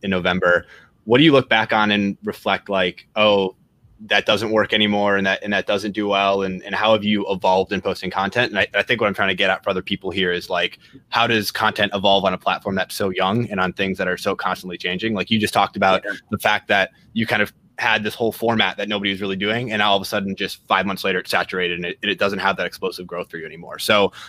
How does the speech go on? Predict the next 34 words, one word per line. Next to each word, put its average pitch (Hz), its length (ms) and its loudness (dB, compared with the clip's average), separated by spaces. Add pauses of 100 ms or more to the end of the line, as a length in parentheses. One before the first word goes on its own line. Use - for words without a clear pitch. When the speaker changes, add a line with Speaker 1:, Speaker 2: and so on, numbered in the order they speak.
Speaker 1:
w-, - 200 -2
how 131 180 4
have 127 100 2
you 120 100 4
seen 110 200 0
that 98 100 2
evolution 95 340 -4
of 90 60 -12
content 92 340 -6
play 87 140 -6
out 82 120 -4
on 80 60 -20
the 78 60 -20
platform? - 380 -12 (380)
Speaker 2:
Yeah, 127 480 4 (200)
I 156 120 4
think, 233 340 2
so 156 500 6
TikTok 233 580 2
is 156 180 2
such - 800 0
a 147 240 2
platform 139 580 0
of 123 160 -6
trends, 127 720 -6 (440)
and 156 180 0
trends 175 340 2
are 170 80 6
moving 156 320 4
so - 280 0
much 156 180 4
faster 135 440 0
than 123 140 -4
any 123 220 -2